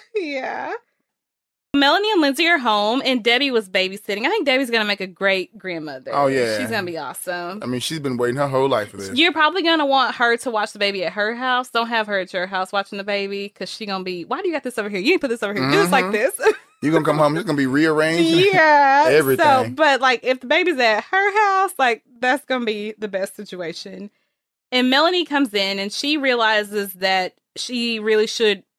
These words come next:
Speaker 1: possibly scale back, you know, and rest and not push herself so hard.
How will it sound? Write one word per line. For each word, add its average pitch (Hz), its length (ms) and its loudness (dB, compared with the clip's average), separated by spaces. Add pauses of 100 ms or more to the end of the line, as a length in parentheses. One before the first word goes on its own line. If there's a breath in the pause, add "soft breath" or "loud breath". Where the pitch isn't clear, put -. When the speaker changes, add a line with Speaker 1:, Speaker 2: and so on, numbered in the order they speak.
(580)
Speaker 1:
possibly 196 480 -4
scale 202 340 -2
back, 175 400 -2
you 196 100 -10
know, 185 80 -6
and 180 180 -6
rest 175 400 -2
and 185 80 -4
not 202 200 -2
push 202 160 -8
herself 185 380 -6
so 180 160 -4
hard. 175 480 -2